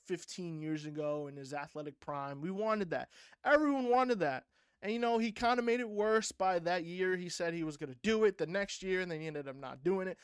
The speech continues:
I understand. But there's a lot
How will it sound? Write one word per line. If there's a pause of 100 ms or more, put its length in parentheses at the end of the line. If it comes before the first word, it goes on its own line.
(260)
I
understand. (1040)
But (160)
there's
a
lot